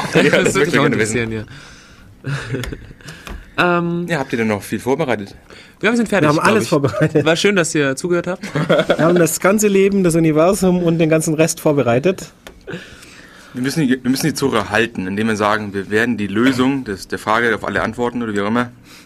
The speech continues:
Speaker 3: Zu gegebener Zeit bekannt geben.
Speaker 2: Genau.
Speaker 1: Das dauert halt ein bisschen.
Speaker 2: Das wird am Ende
Speaker 3: Ja,
Speaker 2: der
Speaker 3: das
Speaker 2: Sendung
Speaker 3: ist was
Speaker 2: passieren.
Speaker 3: dieser
Speaker 2: Das ist die gegebene Zeit.
Speaker 3: Ja, gegebene Zeit, das ist wichtig.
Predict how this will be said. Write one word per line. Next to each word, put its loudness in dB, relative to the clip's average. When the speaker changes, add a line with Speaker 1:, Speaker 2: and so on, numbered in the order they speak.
Speaker 3:
Zu -2
gegebener 2
Zeit -2
bekannt -4
geben. -6
Speaker 2:
Genau. -2
Speaker 1:
Das -16
dauert 2
halt -2
ein -8
bisschen. -8
Speaker 2:
Das -4
wird 2
am -2
Ende 2
Speaker 3:
Ja, -2
Speaker 2:
der -16
Speaker 3:
das 2
Speaker 2:
Sendung 0
Speaker 3:
ist -6
was 4
Speaker 2:
passieren. 0
Speaker 3:
dieser 2
Speaker 2:
Das 0
ist -6
die -8
gegebene -2
Zeit. -6
Speaker 3:
Ja, 2
gegebene 0
Zeit, 0
das 0
ist -6
wichtig. -4